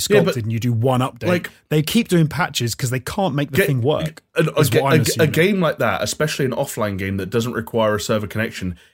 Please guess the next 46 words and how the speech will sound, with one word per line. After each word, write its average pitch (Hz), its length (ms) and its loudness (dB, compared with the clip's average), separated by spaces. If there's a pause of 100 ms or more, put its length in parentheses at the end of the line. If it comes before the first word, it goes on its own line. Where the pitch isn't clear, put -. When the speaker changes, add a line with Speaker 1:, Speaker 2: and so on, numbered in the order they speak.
(120)
Speaker 1:
isn't 175 260 2
something 139 400 0
where, 120 180 2
like, 110 260 -2 (360)
you 135 140 0
push - 340 0
the 123 200 -4 (100)
go 160 260 6
button 113 500 0
at 113 180 -4
mid-, 123 260 0
at, 120 180 -2
like, 117 200 0
the, 120 240 -2 (100)
at, 113 240 -4
at 113 260 -4
whatever 131 300 2
it 107 80 0
was, 104 260 -2
nine 117 340 2
P 117 180 0
M 110 120 4
on 104 100 0
the 95 80 -2
tenth, 107 420 -2
and 117 100 0
then 117 100 2
go, 110 240 2 (220)
"Oopsie 220 360 2
daisy, 135 300 2
doesn't 139 320 0
work." 131 400 -2 (440)
Games 277 320 4
don't 233 200 6
work 240 280 4
like - 140 -2
that. 90 220 -6 (200)
Hundred 294 420 2
and 226 140 4
fifty 285 360 -2
gigabyte 311 520 0
games 107 280 -2
don't 113 200 2
work 104 180 -2
like 92 140 -6
that. 95 160 -6